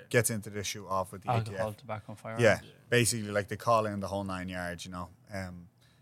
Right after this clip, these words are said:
Speaker 1: and the kid is running around with a dog in the forest. S-, he scares a couple of the agents. The agents and him get into a shoot off. They kill the kid, kill the dog. One of the agents gets hit.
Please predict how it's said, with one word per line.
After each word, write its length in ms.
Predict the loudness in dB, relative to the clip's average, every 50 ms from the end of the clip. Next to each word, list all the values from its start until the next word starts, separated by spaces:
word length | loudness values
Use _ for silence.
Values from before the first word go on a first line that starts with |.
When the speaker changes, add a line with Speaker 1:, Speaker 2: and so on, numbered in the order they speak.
| _ _ _
Speaker 1:
and 420 | -2 0 0 0 0 -2 -4 -6 -8 -10
the 80 | -10
kid 540 | -8 -6 -2 0 2 4 4 2 2 -2 -8 -16 _ _ _
is 160 | -20 -18 -8 -4
running 200 | -2 -2 0 0
around 300 | -2 -4 -4 -6 -6 -8
with 100 | -10 -12
a 80 | -4
dog 420 | 4 8 8 10 10 8 4 2 -2
in 140 | -6 -6
the 100 | -6 -10
forest. 640 | -10 -4 2 4 4 4 4 2 0 -2 -2 -4 -6 _ _ _ _ _
S-, 400 | -20 -16 -16 -14 -14 -16 -16 -20 _ _ -20 _ _ -20
he 320 | -20 -14 -12 -10 -10 -12 -12 _ _ _ _ _
scares 540 | 4 4 4 6 4 4 4 2 0 -4 -6
a 40 | -6
couple 260 | -4 -4 -4 -4 -4
of 60 | -6
the 100 | -2 0
agents. 400 | 2 0 0 -2 -6 -12 -12 -12
The 100 | -8 -6
agents 520 | -6 -4 -4 -6 -10 -12 -14 -14 -16 -16 -18 _ _ _ _ _ _ -18
and 100 | -8 -2
him 400 | 2 2 4 4 2 -2 -4 -10 -12 -6
get 160 | -4 -2 -2 -2
into 160 | -4 -10 -8
a 40 | -2
shoot 260 | -2 0 0 2 2 4
off. 280 | 4 4 2 0 -4
They 100 | -10 -16
kill 240 | -12 -4 -2 -2 -2
the 100 | -2 -4
kid, 420 | -10 -8 -6 -4 -4 -4 -6 -8 -12 -20 _ _ _ _ _ _ _ _ _ _ _ -4
kill 200 | 2 2 2 2
the 120 | 0 0
dog. 460 | 2 4 6 6 6 4 0 -4 -8 -20 -20 _ _ _ _ _ _ _ _ _ _ _ _ _ _ _ _ -10
One 140 | -2 -2 0
of 60 | 0 2
the 100 | 0 0
agents 360 | 0 -2 -4 -6 -8 -10 -10
gets 300 | -6 -4 -4 -2 -2 -4
hit. 260 | -6 -6 -10 -10 -10